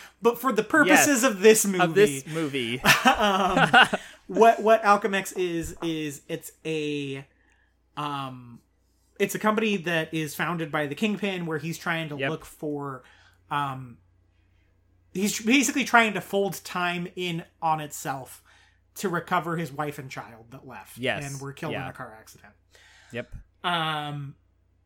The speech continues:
Speaker 1: in doing so, Kingpin and his team of scientists break the space-time continuum and
Speaker 2: And open the multiverse.
Speaker 1: Yes, and several spiders, men's <laughs> from across
Speaker 2: Yeah.
Speaker 1: the dimensions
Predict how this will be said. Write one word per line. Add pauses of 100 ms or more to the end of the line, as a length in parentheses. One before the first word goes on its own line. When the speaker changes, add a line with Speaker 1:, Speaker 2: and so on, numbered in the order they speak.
(320)
Speaker 1:
in
doing
so, (420)
Kingpin
and
his
team
of
scientists (380)
break (300)
the
space-time
continuum (100)
and
Speaker 2:
And
open
the
multiverse.
Speaker 1:
Yes,
and
several
spiders,
men's
<laughs>
from
across
Speaker 2:
Yeah.
Speaker 1:
the
dimensions